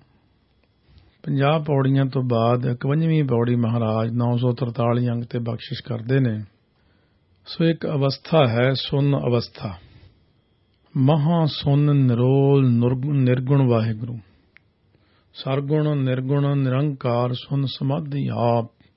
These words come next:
ਆਪਨ ਕੀਆ ਨਾਨਕਾ ਆਪੇ ਹੀ ਫਿਰ ਜਾਪ।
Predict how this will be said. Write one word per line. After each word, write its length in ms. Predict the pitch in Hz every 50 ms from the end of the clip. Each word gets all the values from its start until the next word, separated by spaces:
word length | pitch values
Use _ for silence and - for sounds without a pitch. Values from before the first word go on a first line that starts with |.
| _ _ _ _ _ _ _ _ _ _ _ _ _ _ _ _ _ _ _ -
ਆਪਨ 420 | 151 151 151 143 - - 170 170 156
ਕੀਆ 340 | - - 165 156 156 156
ਨਾਨਕਾ 560 | 147 147 135 131 127 135 139 123 143 139 139 135
ਆਪੇ 300 | 131 131 - - 147 139
ਹੀ 200 | 127 135 135 131
ਫਿਰ 220 | - - 135 120
ਜਾਪ। 400 | 120 117 113 107 107 107 101 -